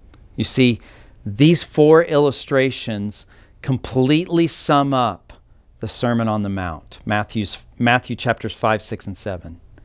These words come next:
And if we desire, if we want to love and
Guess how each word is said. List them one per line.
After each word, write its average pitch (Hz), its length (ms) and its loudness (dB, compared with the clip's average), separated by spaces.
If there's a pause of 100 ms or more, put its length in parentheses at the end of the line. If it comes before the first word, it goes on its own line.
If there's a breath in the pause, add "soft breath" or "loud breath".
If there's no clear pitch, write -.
(1200 soft breath)
And 113 160 4
if 113 160 -2
we 147 300 4
desire, 117 840 -2 (960)
if - 180 -6
we 143 180 2
want 139 680 -4 (600 soft breath)
to 123 140 0
love 135 640 4 (100)
and 107 180 -10